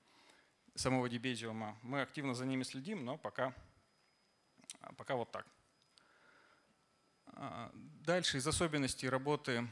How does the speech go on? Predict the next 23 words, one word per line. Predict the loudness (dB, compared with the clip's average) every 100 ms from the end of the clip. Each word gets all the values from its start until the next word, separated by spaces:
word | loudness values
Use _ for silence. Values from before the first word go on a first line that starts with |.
| -8
м, | -12 -10 -8
Debezium, | -6 -4 0 2 2 4
а, | 2
в-, | 0
м, | -6 -8
всегда | -4 -2 4 6
нужно | 6 6 4
хранить | 6 4 4 2 2
архив | 2 2 -4 0
лог, | 0 2
то | 2
есть | 4
журнал | 6 4
транзакций | 4 4 4 4 2 2
Oracle, | 4 2 0 -2
до | 0 2 2
тех | 2 0 2
пор, | 2 4
пока | 4 2 4 6
не | 6 2 2
будет | 0 -2 -2
вычитан | -2 -2 0 -2
снапшот. | -2 -2 0 -2